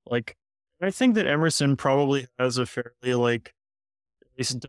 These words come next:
developed idea of life as, you know,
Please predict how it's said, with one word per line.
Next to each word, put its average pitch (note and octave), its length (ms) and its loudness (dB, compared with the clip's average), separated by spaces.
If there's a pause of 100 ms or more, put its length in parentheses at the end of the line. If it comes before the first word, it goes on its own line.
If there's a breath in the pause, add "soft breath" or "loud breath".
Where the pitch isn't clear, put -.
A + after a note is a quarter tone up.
developed A#2 540 0
idea A#2 520 0
of A#2 240 -2
life A2+ 600 -2
as, B2 300 0
you B2 120 0
know, A2+ 180 -4